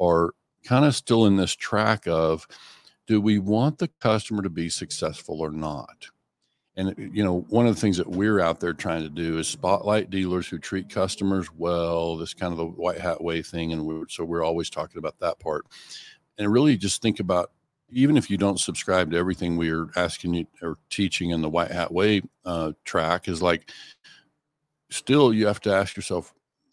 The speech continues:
don't you, can you make the connection, like, from a pure business connection? Forget the ethics for a minute. Can you make the business connection that when I can help my customer be successful,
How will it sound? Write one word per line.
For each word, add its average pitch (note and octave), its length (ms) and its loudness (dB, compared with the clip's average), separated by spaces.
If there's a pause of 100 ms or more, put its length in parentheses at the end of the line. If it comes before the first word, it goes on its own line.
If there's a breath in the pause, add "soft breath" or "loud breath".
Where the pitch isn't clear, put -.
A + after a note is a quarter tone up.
(360)
don't A2 280 0
you, C3 240 4 (240)
can A#2 120 2
you A2+ 60 4
make A#2+ 180 4
the C3 100 -4
connection, - 640 0 (140)
like, F#2+ 180 -6 (160)
from G2+ 200 2
a D#2+ 60 -2
pure C3+ 280 2
business F#2+ 560 0
connection? D#2+ 420 -8
Forget A2 320 -4
the G2+ 100 -2
ethics G2 340 -2
for - 100 -12
a D#2 40 -6
minute. D#2+ 200 -6
Can - 140 -6
you F#2 60 0
make G#2 200 0
the G#2+ 80 -2
business G2 520 0
connection E2+ 500 -6
that E2+ 140 -4
when F#2 140 -2
I G#2 140 2
can G#2+ 200 -4
help A#2+ 220 0
my A#2+ 160 0
customer G2+ 460 -4
be F#2 120 -2
successful, - 840 -4